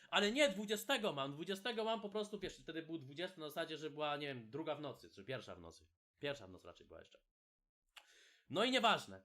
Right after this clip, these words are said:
I laska tak mi wali z pizdy, y, tekstem, że ona szuka bogatego dupka. Ja mówię: „Co?” Ona: „No, że, że ona szuka jakiegoś starszego faceta, który jest bogaty”.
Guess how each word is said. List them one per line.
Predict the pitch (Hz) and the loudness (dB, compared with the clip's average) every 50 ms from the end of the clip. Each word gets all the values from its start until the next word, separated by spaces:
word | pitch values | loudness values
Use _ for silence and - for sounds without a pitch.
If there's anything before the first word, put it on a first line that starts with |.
| _ _ _ | _ _ _
I | 160 175 180 - | -4 -4 -2 2
laska | 170 208 240 240 233 - 240 233 208 | 4 4 4 4 2 2 2 2 2
tak | 185 170 196 196 | 0 -2 -4 -2
mi | 208 | 0
wali | 196 214 214 214 208 | 0 2 2 0 0
z | 202 | -4
pizdy, | - 208 208 190 175 175 196 196 196 196 196 - - _ _ _ - | -4 -6 -6 -6 -4 -2 0 0 2 0 -2 -4 -12 _ _ _ -2
y, | 165 170 165 | -2 -2 0
tekstem, | - - 208 208 - - 214 196 - | 2 0 0 0 0 -2 -2 -2 0
że | 175 196 | 0 2
ona | 202 208 190 | 2 2 2
szuka | 196 - 202 208 196 | 0 -2 0 0 0
bogatego | - 180 175 175 170 - 185 170 170 | 0 2 0 -2 0 0 -2 -4 -4
dupka. | 147 123 113 104 _ - 101 87 - _ _ _ _ _ _ _ _ - | -6 -6 -10 -10 _ -10 -10 -10 -10 _ _ _ _ _ _ _ _ -8
Ja | 127 | -6
mówię: | 135 139 139 | -4 -4 -4
„Co?” | 135 - 156 165 208 240 - _ _ _ _ _ _ _ _ _ | -6 -4 -4 -2 -2 -4 -6 _ _ _ _ _ _ _ _ _
Ona: | - 147 170 185 190 190 190 _ | -4 -2 0 0 -2 -2 -6 _
„No, | - 190 202 | -2 -2 0
że, | 175 233 240 226 185 185 | 2 2 2 2 0 0
że | 160 220 | -2 0
ona | 233 247 214 | 0 0 -2
szuka | - 233 - 226 | -2 0 0 0
jakiegoś | 214 220 220 208 | 2 2 0 0
starszego | 208 - 220 208 202 233 226 214 208 | 0 0 -2 -2 0 0 -2 -2 0
faceta, | 208 202 196 208 202 208 | -2 -2 -4 -2 -4 -4
który | 196 185 185 180 | -4 -2 -4 -4
jest | 165 143 | -4 -4
bogaty”. | 156 151 143 117 - - 107 92 | -4 -2 -2 -2 -2 -4 -6 -10